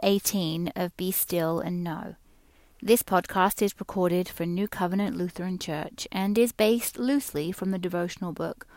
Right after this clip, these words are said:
also called Be Still and Know by Broad Street Publishing. If you're just joining us, I'm glad that you found this podcast. If you've been listening weekly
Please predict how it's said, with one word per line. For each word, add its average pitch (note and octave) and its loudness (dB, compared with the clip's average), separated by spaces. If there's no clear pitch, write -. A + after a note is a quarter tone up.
also G#3 0
called E3 -4
Be F3+ -2
Still F#3 -2
and G3+ 2
Know D3+ -2
by E3 0
Broad D#3+ -4
Street - -8
Publishing. - -6
If - 0
you're D4+ 2
just E4 4
joining E3 2
us, D3+ 0
I'm G3 0
glad G3 2
that - -2
you G#3+ -4
found E3 -4
this D#3 -6
podcast. - -12
If - -2
you've G#3+ 2
been G#3+ 2
listening G#3+ 0
weekly F#3 -4